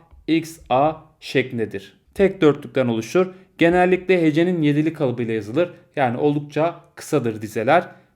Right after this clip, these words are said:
Kafiye şeması A, A, X, A şeklindedir. İfade ettik. Düz, kesik, yedekli ve atışmalı olmak üzere dört çeşidi vardır. Ancak bazı kaynaklarda şu atışmalı mani sayılmamakta.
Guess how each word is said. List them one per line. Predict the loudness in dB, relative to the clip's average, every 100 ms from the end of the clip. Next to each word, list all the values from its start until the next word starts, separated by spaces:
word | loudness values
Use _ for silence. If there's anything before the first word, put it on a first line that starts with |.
| 0
Kafiye | 4 6 4
şeması | 0 0 -2 -2 -4 -4 0
A, | 2 4 2 -2
A, |
X, | -2 -8 -10 -2
A | -2
şeklindedir. | 0 -4 -4 -2 0 -2 -6 -16
İfade | -6 -4 -2 -2
ettik. | -2 -2 -2 -6 _ _ _ 0
Düz, | 2 0 -2
kesik, | -4 -2 -2 -2 0
yedekli | 0 0 -2 -2
ve | -2 -2
atışmalı | -4 -6 -6 -2 0
olmak | 0 0 -4
üzere | -4 0 0 -2 -18 _ 4
dört | 4 2
çeşidi | -10 -10 -4
vardır. | -2 0 -2 -4 -6 _ -2
Ancak | 0 0 0
bazı | 4 4 2
kaynaklarda | -2 -4 -2 -2 0 0 0 -4 _ -14
şu | -10 -6
atışmalı | -6 -8 -6 -4 -2
mani | -2 0 0 -4 -6 -20
sayılmamakta. | -8 -2 0 0 -2 -6 -2 0 -2 -8